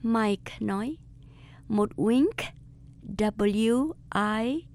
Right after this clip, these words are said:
N K, là một cử động của mi mắt, mở đóng nhanh, một chớp mắt. He didn't sleep a wink. That means cậu ta không sleep a wink, nghĩa là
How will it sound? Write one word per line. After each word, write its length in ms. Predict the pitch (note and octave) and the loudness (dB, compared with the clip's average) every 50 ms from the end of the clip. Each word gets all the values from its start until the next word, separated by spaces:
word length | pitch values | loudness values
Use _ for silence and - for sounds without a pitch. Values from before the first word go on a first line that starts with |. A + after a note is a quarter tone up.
| - - - | -20 -6 -2
N 320 | - G3+ G#3 G#3 A3 B3 C#4 F#4 - - - - - - | 0 0 0 0 0 0 -2 -2 -4 -6 -14 -20 -16 -4
K, 80 | - - B3 G#3+ F#3+ F#3 G3+ B3 E4 - - - - - - - - - - - - - | 0 2 2 4 4 2 0 -2 -4 -6 -10 -18 -20 -20 -20 -20 -20 -20 -20 -20 -10 -4
là 100 | A#3+ A3+ | 0 2
một 280 | A3+ A3 A3 - - - | 4 4 4 2 2 4
cử 160 | F3+ E3 B2+ | 6 6 8
động 300 | D3+ E3+ F3 C3 C2+ - - | 8 6 4 4 2 -4 -2
của 100 | - C#3+ | 0 2
mi 220 | C3+ F3+ G#3+ A#3+ B3 | 4 6 6 6 6
mắt, 200 | B3 C4+ F4 - - - - - - - - - - - - | 4 4 2 0 -6 -12 -20 -20 -20 -20 -20 -20 -20 -12 -2
mở 300 | - G3 F3+ D#3 C3 C3+ | 2 2 4 4 4 4
đóng 340 | D#3+ E3 F#3 G#3+ B3+ D4 D#4 | 4 2 2 2 2 2 4
nhanh, 280 | C#4+ C4+ C4+ B3+ C4 C4 - - - - - - - - - - | 4 4 4 2 2 0 -4 -12 -20 -20 -20 -20 -20 -20 -14 -6
một 160 | - F3+ F3 - - | -2 -2 -2 -2 -2
chớp 260 | - - C#4+ E4 - - | 0 2 2 4 4 4
mắt. 160 | E4+ G4 - - - - - - - - - - - - - - - | 2 2 0 -4 -10 -20 -20 -20 -20 -20 -20 -20 -20 -20 -20 -20 -10
He 140 | - - C4+ C4+ A3+ - - | 2 6 6 6 6 6 2
didn't 260 | - F4 - F4 D#4 | 2 4 6 6 6
sleep 360 | - - - A#3 A3 G3 F3 - | 4 2 0 2 2 2 0 0
a 240 | - - - - G#3+ | -4 -2 0 2 2
wink. 340 | A3+ A3 A#3 F#3+ D3+ D#3+ A3 - - - - - - - - - - - - | 6 6 8 8 6 6 2 -2 -6 -10 -16 -20 -20 -20 -20 -20 -18 -8 0
That 140 | - B3 A#3+ | 0 2 4
means 640 | A3 A#3+ C4 C#4 C#4+ D#4 F#4+ A4+ B4+ - - - - - - - - - - - - - - - - - - - - - - | 6 6 8 8 8 6 4 2 0 -4 -6 -8 -12 -16 -20 -20 -20 -20 -20 -20 -20 -20 -20 -20 -20 -20 -20 -20 -20 -18 -4
cậu 180 | - A#3 F3 F#2+ | 2 2 2 2
ta 360 | - - A#3+ A#3+ A#3+ A#3+ A#3 | 4 2 4 4 4 2 2
không 560 | A#3 - - - - B3+ B3 A#3 A3+ A3+ A3 A3+ - - - - - | 0 -4 -8 -2 0 2 2 2 2 0 -2 -4 -8 -14 -20 -18 -10
sleep 400 | - - - - E4+ G4 G4+ - | -8 -4 2 8 8 8 8 8
a 100 | - D4+ | 6 6
wink, 360 | C#4+ B3+ A3+ F3+ C#3+ B2+ C3 - - - - - - - - - - | 6 6 6 6 4 2 0 -2 -6 -12 -14 -18 -20 -20 -14 -6 -4
nghĩa 180 | A#3 B3+ D4 | -2 0 0
là 380 | C#4+ C4+ B3+ A#3+ A3 G#3+ G#3+ | 0 0 0 0 -2 -4 -6